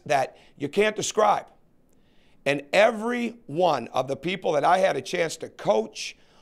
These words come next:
or had a chance to be involved in their recruiting or had a chance to be somebody that could give a suggestion to Coach Pim of, "Let's do this, let's do that," and, and him give me the confidence to, to, to do it, I'm a better man for it.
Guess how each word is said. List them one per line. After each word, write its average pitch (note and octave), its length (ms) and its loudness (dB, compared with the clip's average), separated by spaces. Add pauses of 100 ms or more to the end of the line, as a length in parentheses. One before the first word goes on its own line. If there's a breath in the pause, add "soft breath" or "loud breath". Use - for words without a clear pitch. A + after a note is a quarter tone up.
(140)
or C#3 120 0
had F3 180 4
a C#3 60 -4
chance F#3+ 340 0
to D3 100 -8
be F3 140 -4
involved E3+ 400 2
in E3 80 -4
their D3+ 140 0
recruiting G#3 640 -4 (320 soft breath)
or D3+ 140 2
had F#3+ 160 4
a D#3+ 60 -2
chance F#3+ 440 -2
to D3 100 -4
be F#3 460 -4 (260 soft breath)
somebody G#3 440 2
that - 80 -6
could D3 140 -6
give G3 140 2
a F#3+ 60 -4
suggestion F3+ 680 -2
to D3 80 -4
Coach F#3+ 380 -4
Pim F#3+ 320 -2
of, - 240 -6
"Let's F3 300 -2
do F#3 180 -8
this, F#3 300 -2
let's E3+ 240 -2
do E3+ 160 -6
that," E3 360 2 (480 soft breath)
and, D3+ 180 0
and C3 180 -2
him F#3 320 -2
give F3+ 220 2
me G3+ 140 -2
the D#3 120 -2
confidence F#3 760 -4
to, B2+ 220 -8
to, - 200 -12
to C3 200 -10
do F3+ 260 0
it, - 160 -6 (520 soft breath)
I'm F3 140 2
a E3+ 40 -2
better C3+ 220 -4
man A#2+ 240 -6
for A2+ 240 -12
it. - 80 -20